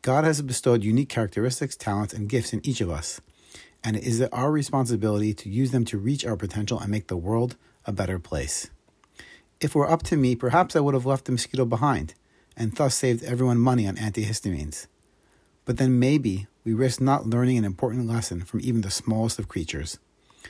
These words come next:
Perhaps we ourselves would be more likely to be takers rather than givers, leaving our world just a little bit dimmer.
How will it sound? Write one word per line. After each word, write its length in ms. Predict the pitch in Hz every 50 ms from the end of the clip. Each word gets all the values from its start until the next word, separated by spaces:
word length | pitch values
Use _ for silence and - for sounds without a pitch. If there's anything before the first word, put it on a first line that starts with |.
| - - - _ _
Perhaps 320 | - 131 143 139 - -
we 160 | - 135 147
ourselves 480 | 151 139 123 - - 156 143 139 120 -
would 120 | 117 104
be 120 | 101 110 107
more 240 | 107 110 120 120 113
likely 320 | 107 113 117 110 - 113
to 120 | - -
be 100 | 113 113
takers 500 | 110 - 147 151 - - 90 85 - - - -
rather 320 | - 104 113 117 123 120
than 200 | 113 113 113 104
givers, 440 | 95 107 98 - 71 78 85 - - _ _ _ - - _ _ _ _ -
leaving 280 | 117 127 120 139 139
our 120 | 131 123 120
world 380 | 107 101 104 107 101 101 104 _
just 220 | - - 110 - -
a 40 | 92
little 200 | 95 107 117 107
bit 140 | 104 101 90
dimmer. 360 | 95 104 98 90 80 82